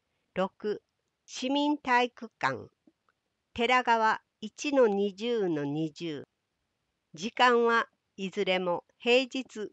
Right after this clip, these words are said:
午前九時から午後五時三十分まで。七、産後高齢者交流センター、産後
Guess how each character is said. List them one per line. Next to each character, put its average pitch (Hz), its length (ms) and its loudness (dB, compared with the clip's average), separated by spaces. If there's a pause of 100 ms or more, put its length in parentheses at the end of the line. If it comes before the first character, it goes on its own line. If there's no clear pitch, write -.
午 269 240 4
前 269 260 4
九 233 200 -8
時 208 160 -8
か 151 180 0
ら 147 200 0 (100)
午 220 120 2
後 233 160 2
五 202 160 -2
時 214 160 -4
三 220 360 0
十 233 200 -4 (180)
分 139 280 -4
ま 127 140 -4
で。 113 240 -10 (1040)
七、 - 500 -12 (400)
産 285 400 4
後 247 180 2
高 214 260 0
齢 220 260 2
者 147 340 -2 (180)
交 269 240 2
流 269 280 -2
セ 254 240 2
ン 220 120 -2 (120)
タ 117 400 -2 (540)
ー、 - 100 -20
産 247 260 2
後 160 240 2